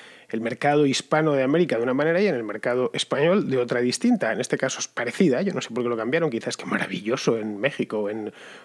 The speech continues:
o en Uruguay tiene un significado distinto, que me consta que no es así, pero bueno, ellos sabrán, los de los estudios. El hecho es que es... Eh,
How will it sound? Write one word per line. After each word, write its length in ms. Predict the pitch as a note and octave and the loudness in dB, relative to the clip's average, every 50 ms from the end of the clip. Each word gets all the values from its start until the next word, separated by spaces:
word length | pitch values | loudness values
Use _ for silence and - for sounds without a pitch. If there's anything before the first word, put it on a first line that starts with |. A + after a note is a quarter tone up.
| - _ | -20 _
o 160 | _ - - E2 | _ -10 -8 -8
en 160 | D#2 F2 F#2+ | -8 -6 -6
Uruguay 320 | G2+ G#2 G#2+ A2+ A#2+ A#2 | -6 -4 -2 -2 -2 -2
tiene 200 | G2+ B2 A#2 A2+ | -2 -4 -4 -4
un 180 | G#2+ G#2 G#2 - | -4 -4 -4 -6
significado 600 | - A#2 G2+ G2+ - - A2+ - A2+ A2 A2+ A2+ | -6 -4 -6 -6 -6 -6 -6 -4 -4 -2 -2 -2
distinto, 520 | G#2 A#2 - - D#3+ D3 C3+ C#3+ F3+ F#3+ - - _ _ | -2 -4 0 0 0 0 2 0 -2 -2 -2 -8 _ _
que 140 | - F#2 E2 | -12 -12 -12
me 120 | - - | -10 -8
consta 300 | - A2+ G#2+ - - A2+ | -6 -6 -4 -4 -4 -4
que 80 | A#2 A2+ | -4 -4
no 60 | A#2+ | -4
es 100 | - B2+ | -4 -2
así, 160 | C3+ E3+ F#3+ | -2 -2 0
pero 160 | E3+ D3 A#2 | 0 -2 -2
bueno, 180 | G#2 F#2+ - - - - - - - - - | -2 -4 -6 -10 -18 -20 -20 -20 -20 -20 -12
ellos 240 | - G#2+ G#2 G2+ - | -8 -6 -6 -4 -4
sabrán, 320 | - G2+ G2+ F3+ G3+ D3 A2+ | -4 -4 -2 -2 -2 -2 -2
los 120 | A#2 A2 | -4 -4
de 40 | A2+ | -4
los 180 | A2 A2+ - | -4 -4 -4
estudios. 520 | C#3 - - - F3+ C3+ - - - - - - - - - - - - | -4 -2 2 2 2 2 2 -2 -8 -12 -14 -18 -20 -20 -20 -20 -6 -2
El 80 | D3 | -2
hecho 160 | E3 - A#3+ | 0 2 2
es 80 | A3+ - | 0 0
que 380 | - - A3+ G#3+ F#3 - - - | 2 4 4 4 4 2 -2 -2
es... 460 | C#3 C#3+ D#3+ - - - - - F#3+ | -2 0 0 0 -2 -4 -2 -2 0
Eh, 420 | F3+ F#3 F#3 F3 E3+ D#3 C#3 B2 | 0 2 2 4 4 4 2 0